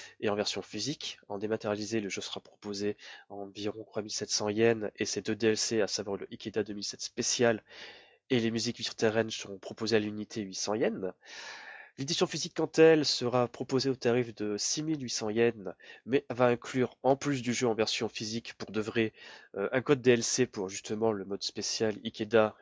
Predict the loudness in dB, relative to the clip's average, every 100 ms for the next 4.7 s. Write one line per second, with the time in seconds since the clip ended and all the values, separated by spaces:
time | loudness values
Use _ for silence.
0 | -8 -6 -4 -6 -8 -10 -8 -10 -4 0
1 | 4 2 2 -4 -8 _ _ _ _ _
2 | -16 4 4 6 2 2 4 4 2 0
3 | 2 2 2 0 -6 -4 2 2 2 -4
4 | _ -2 -2 -4 -8 -2 -2